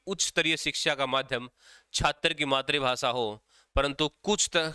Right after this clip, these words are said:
समय तक अंग्रेजी चलते रहे, परंतु यह लगातार चलता रहे। ठीक है, उन्होंने कहा कि जो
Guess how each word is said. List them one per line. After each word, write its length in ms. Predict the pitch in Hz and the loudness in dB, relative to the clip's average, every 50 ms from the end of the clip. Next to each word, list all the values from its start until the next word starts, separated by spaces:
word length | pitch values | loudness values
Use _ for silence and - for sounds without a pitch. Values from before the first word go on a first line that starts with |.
| - - | -6 -4
समय 340 | - - 156 139 147 143 | 0 0 2 2 2 2
तक 200 | 139 - 143 131 | 2 0 -2 -2
अंग्रेजी 420 | 139 - 131 131 131 135 139 143 139 | -2 -2 -2 0 0 0 0 0 -2
चलते 340 | - 143 131 123 - 143 135 | -2 -2 -2 -2 0 0 0
रहे, 120 | 131 131 | 0 0
परंतु 520 | - - 127 123 123 - - 131 131 123 - _ - - - _ _ _ - | -2 -4 -4 -6 -6 -6 -6 -4 -4 -6 -6 _ -20 -20 -20 _ _ _ 2
यह 160 | 120 131 131 | 2 4 4
लगातार 440 | 127 123 123 120 127 127 - 127 123 | 2 0 0 0 0 0 2 0 0
चलता 380 | - - 120 107 107 - - 101 | 0 -2 -2 -2 -2 -2 -2 -2
रहे। 200 | 92 90 85 82 - - - - - - - | -2 -4 -6 -10 -12 -16 -18 -18 -18 -4 0
ठीक 120 | - 165 165 | 0 0 2
है, 100 | 165 - - - - - - - - | 0 -4 -6 -10 -20 -20 -14 -4 0
उन्होंने 280 | 131 131 143 165 175 185 | 2 4 4 4 2 2
कहा 340 | 175 170 160 156 143 135 143 | 0 0 0 0 0 -2 -4
कि 220 | - - 160 160 | -4 -4 -4 -2
जो 320 | 151 147 156 160 165 - | 0 0 0 0 -2 -4